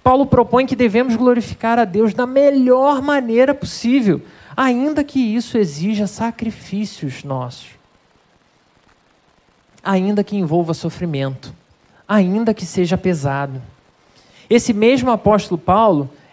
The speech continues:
é aquele cara que muitas vezes foi chamado de maluco,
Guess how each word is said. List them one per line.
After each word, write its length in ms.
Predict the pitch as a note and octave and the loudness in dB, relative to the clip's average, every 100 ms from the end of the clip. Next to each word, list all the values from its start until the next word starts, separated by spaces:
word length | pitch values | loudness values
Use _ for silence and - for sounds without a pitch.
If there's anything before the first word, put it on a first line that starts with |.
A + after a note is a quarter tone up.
| D3 | -8
é 100 | - | -2
aquele 500 | C4+ C4+ B3 C4+ B3+ | -2 0 2 2 2
cara 500 | G#3 G3 G#3+ A#3 G3 | 0 0 2 4 2
que 180 | - G3 | 0 -2
muitas 340 | G3+ C#4+ D4 E3+ | 0 2 2 4
vezes 240 | G#3 G#3+ | 2 2
foi 120 | A3+ | 0
chamado 340 | G#3+ G#3 G3+ G#3+ | 0 0 0 0
de 120 | G3+ | 0
maluco, 640 | A3+ G#3+ F#3+ B3 A#3 - | 2 2 4 2 0 -6